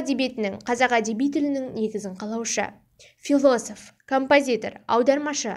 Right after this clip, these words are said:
саяси қайраткер. Либералды білімді исламға таяна отырып, орыс және Еуропа мәдениетімен жақындасу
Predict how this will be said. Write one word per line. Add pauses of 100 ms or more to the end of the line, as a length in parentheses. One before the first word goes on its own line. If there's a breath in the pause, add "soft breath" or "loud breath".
(160)
саяси
қайраткер. (480 loud breath)
Либералды
білімді
исламға
таяна
отырып, (240 loud breath)
орыс
және
Еуропа
мәдениетімен
жақындасу